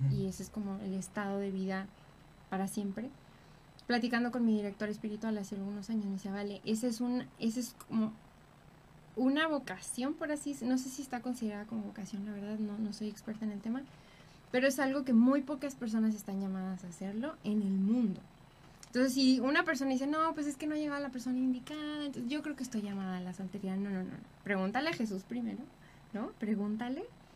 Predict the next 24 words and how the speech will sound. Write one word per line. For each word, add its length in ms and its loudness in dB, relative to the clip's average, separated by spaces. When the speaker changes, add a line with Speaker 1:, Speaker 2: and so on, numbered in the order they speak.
Speaker 2:
y, 520 4
y 140 4
ábrete. 580 4
Y 140 0
algo 220 2
importante 1000 2
en 160 6
este 240 2
proceso 540 -2
es 180 -2
ab-, 280 6
em, 500 2
preguntarle 800 6
a 60 4
Dios, 580 2
tomar, 360 4
hacer 360 0
el 140 2
espacio 540 -2
para 180 -2
escuchar, 600 -4
para 300 8
que 100 -2
entonces 600 2